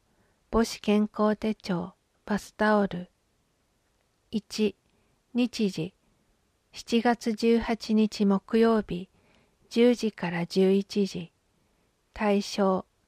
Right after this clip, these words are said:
生命、家事、美杉台除く、南小間、原市場、名栗地区在住の小学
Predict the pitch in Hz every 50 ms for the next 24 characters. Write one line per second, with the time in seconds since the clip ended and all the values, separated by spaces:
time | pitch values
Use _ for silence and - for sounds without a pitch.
0 | _ _ _ _ _ _ - - 240 233 233 226 214 226 226 220 208 175 180 -
1 | _ - - 220 220 - - - 160 - _ _ _ _ _ _ _ _ _ _
2 | _ _ _ _ _ _ _ 196 196 - - 233 226 220 226 220 - 190 165 170
3 | 165 165 165 160 - 180 180 _ - - 190 196 - _ _ _ _ _ _ _
4 | _ _ _ _ - 220 208 202 208 226 226 226 226 220 - - 233 214 202 190
5 | 175 190 - _ _ _ _ - - 196 202 208 214 226 226 - - - 180 165
6 | - - 180 - _ _ _ _ _ _ _ _ _ - 220 208 208 202 226 233
7 | 233 240 226 - - - - - 196 180 185 - 190 190 196 196 196 - 202 196
8 | 190 185 185 190 180 170 - - _ - - - 202 202 208 208 233 226 233